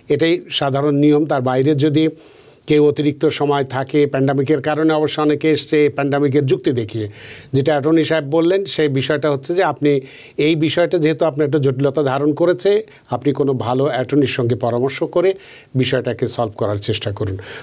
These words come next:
তো আমরা যে, আহ, কথা দিয়ে শুরু করেছিলাম যে, আহ, বিষয়গুলো নিয়ে আমরা আলাপ করতে চাচ্ছিলাম, ব্যাকলগ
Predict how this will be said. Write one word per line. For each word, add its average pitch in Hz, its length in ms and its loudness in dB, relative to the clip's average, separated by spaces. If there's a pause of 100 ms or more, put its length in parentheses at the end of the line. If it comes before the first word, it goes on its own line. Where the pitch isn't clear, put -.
তো 165 80 0
আমরা 180 360 0 (140)
যে, 175 260 2
আহ, 160 300 -2
কথা 151 260 -2
দিয়ে 170 280 4 (120)
শুরু 160 300 2
করেছিলাম 135 580 0
যে, 135 180 2
আহ, 135 1040 -4
বিষয়গুলো 147 540 2
নিয়ে 143 260 4 (300)
আমরা 131 220 0
আলাপ 127 300 -4
করতে 139 260 -2
চাচ্ছিলাম, 131 600 -2 (540)
ব্যাকলগ 147 580 -2